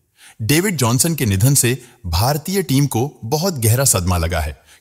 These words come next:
क्योंकि भारत का एक दिग्गज तेज गेंदबाज पचपन वर्ष की उम्र में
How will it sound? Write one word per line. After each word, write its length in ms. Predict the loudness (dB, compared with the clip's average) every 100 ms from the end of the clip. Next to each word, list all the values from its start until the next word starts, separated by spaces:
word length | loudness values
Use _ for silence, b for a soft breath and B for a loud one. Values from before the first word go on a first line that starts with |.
| -4
क्योंकि 220 | -2 -2
भारत 420 | -4 -2 -4 -2
का 120 | -2
एक 220 | -2 -2
दिग्गज 420 | -4 0 0 0 -4 B B -2
तेज 260 | 0 0 0
गेंदबाज 520 | 0 2 2 2 0 -4
पचपन 300 | -4 -2 0
वर्ष 240 | 0 0
की 140 | -2 0
उम्र 200 | 2 2
में 180 | 2